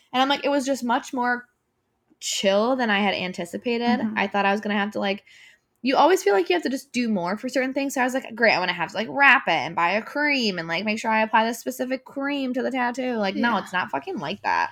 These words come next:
Speaker 2: No.
Speaker 1: Who fucking did that? Who fucking put it in our brains that,
Speaker 2: <laughs>
Speaker 1: like, it had to be this way?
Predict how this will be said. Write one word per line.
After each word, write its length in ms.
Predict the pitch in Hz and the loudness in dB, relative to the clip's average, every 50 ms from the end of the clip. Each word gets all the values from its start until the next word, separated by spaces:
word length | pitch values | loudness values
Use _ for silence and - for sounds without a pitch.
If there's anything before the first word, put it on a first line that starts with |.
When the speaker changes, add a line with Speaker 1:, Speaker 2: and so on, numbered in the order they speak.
| - | -6
Speaker 2:
No. 260 | - 202 180 170 185 185 - - | -8 -8 -8 -8 -10 -12 2 4
Speaker 1:
Who 120 | - 330 | 4 6
fucking 400 | 320 - 640 622 605 605 587 571 440 285 | 8 6 4 4 4 0 -4 -2 2 4
did 180 | 294 262 220 | 4 4 8
that? 300 | - - 151 - - 220 - | 8 10 10 10 8 8 6
Who 100 | 349 392 | 6 6
fucking 360 | 381 554 554 539 539 554 523 - | 6 4 0 0 0 -4 -6 -2
put 100 | - 349 | 0 2
it 160 | 330 285 277 311 | 2 4 6 6
in 60 | 302 | 6
our 100 | 240 233 | 6 4
brains 460 | 220 269 190 180 170 311 254 254 254 | 4 4 4 6 8 8 8 6 6
that, 200 | - - - 233 | 6 4 6 4
Speaker 2:
<laughs> 0 | |
Speaker 1:
like, 240 | 254 170 180 180 - - - _ _ _ _ _ _ _ _ _ _ _ | 2 0 0 -2 -6 -8 -14 _ _ _ _ _ _ _ _ _ _ _
it 100 | - 214 220 | -2 -2 0
had 260 | 233 254 233 247 247 | 2 4 2 2 2
to 60 | 254 | -2
be 180 | 220 220 208 196 | -4 -2 -2 0
this 220 | 175 135 - - | 0 -2 -4 -4
way? 400 | - 101 104 107 - - 104 107 | -4 -2 -2 -2 -2 -4 -6 -10